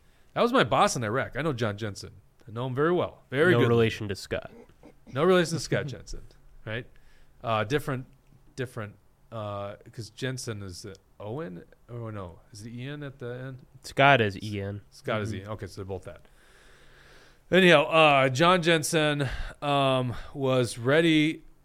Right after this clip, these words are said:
Speaker 1: had a reserve element already of, like, fifty M Ps in military police in the cities. I think they were staged at Arden Hills, or their weapons were.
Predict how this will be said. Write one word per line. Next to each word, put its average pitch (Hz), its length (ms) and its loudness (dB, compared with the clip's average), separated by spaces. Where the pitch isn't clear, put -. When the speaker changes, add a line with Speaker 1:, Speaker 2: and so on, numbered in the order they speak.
Speaker 1:
had 170 560 2
a 131 180 0
reserve 143 760 0
element 151 420 0
already 143 300 2
of, 113 100 0
like, 104 140 -2
fifty 165 640 -6
M 156 240 -6
Ps 156 580 -12
in 139 400 -8
military 143 400 -2
police 139 440 -8
in 139 220 -10
the 135 100 -6
cities. 139 460 -8
I 120 80 -12
think 127 160 -12
they 131 80 -8
were 117 180 -6
staged 123 300 -12
at 120 80 -10
Arden 123 260 -8
Hills, 120 360 -10
or 107 140 -12
their 104 100 -10
weapons 120 340 -8
were. 139 220 -6